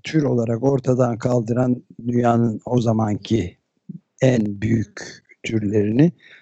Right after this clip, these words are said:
tür olarak ortadan kaldıran devasa bir, e, göktaşının çarpması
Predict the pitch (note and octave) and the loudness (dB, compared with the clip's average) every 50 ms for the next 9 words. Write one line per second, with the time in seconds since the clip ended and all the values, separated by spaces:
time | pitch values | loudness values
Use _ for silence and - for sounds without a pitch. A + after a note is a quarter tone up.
0 | _ _ _ _ _ _ _ - - F#3 E3+ C#3+ C3 A#2+ A2+ A2+ A2+ A2+ A#2+ C3 | _ _ _ _ _ _ _ -2 2 2 4 4 4 2 0 0 -2 0 0 0
1 | C3 A#2+ A2 B2 A#2 A2+ A2+ A2 G#2 G2+ - C#3 C3+ C3 B2 A2 A#2+ C3 D3 E3 | 0 0 -2 -4 -2 -2 0 -2 -2 0 2 2 4 4 2 0 0 0 2 2
2 | F3+ E3+ C#3+ A#2+ A2+ A2 C3 C3+ C3+ C#3 C#3 C#3 C3+ - D#3+ D#3+ D3+ C3 B2+ A#2 | 2 2 0 -4 -6 -2 0 0 2 2 0 0 0 2 2 2 2 2 -2 -6
3 | A2 - - - G#2+ G#2+ - G#2+ G#2 G#2 G2+ G2+ G#2 A#2 A#2+ C#3+ C#3+ C#3 - - | -6 -10 -14 -16 -16 -14 -14 -12 -12 -12 -12 -10 -10 -2 0 2 2 2 -2 -6
4 | A#2+ A2 - - G#2 G#2 G#2 G2+ F#2+ - - C3 C3+ A#2 - - A2+ A#2 G#2+ - | -10 -10 -10 -8 -8 -8 -8 -6 -6 -4 -2 -2 -2 -2 -4 -6 -8 -8 -4 0
5 | - F#3 G#3 | 0 0 0